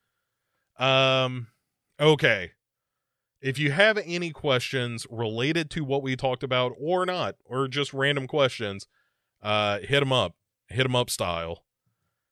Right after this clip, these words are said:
uh, in, in the chat. It is time to get to, uh, movies that are streaming between now and when next we talk. And spoilers, there aren't many. Uh, on Netflix,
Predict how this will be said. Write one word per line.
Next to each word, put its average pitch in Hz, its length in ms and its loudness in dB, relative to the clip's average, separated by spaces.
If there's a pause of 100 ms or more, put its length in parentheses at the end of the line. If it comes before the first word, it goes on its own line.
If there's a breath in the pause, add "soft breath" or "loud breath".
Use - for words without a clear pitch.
(160)
uh, 104 300 0
in, 107 360 -4
in 117 180 -4
the 107 80 -4
chat. 101 520 0
It 113 180 -4
is 110 180 -4
time 135 380 2
to 123 180 -4
get 120 300 0
to, 110 400 -4
uh, 104 240 2
movies 123 420 -2
that 123 140 0
are 113 80 -2
streaming 120 540 -2 (400)
between 117 400 -4
now 127 340 0
and 113 220 -4
when 107 240 -6
next 117 240 -2
we 107 120 -4
talk. 101 400 0
And 107 180 -8
spoilers, 104 640 0 (600)
there 113 120 0
aren't 110 200 -2
many. 85 320 -8 (840)
Uh, 131 360 2
on 165 240 0
Netflix, 160 680 -2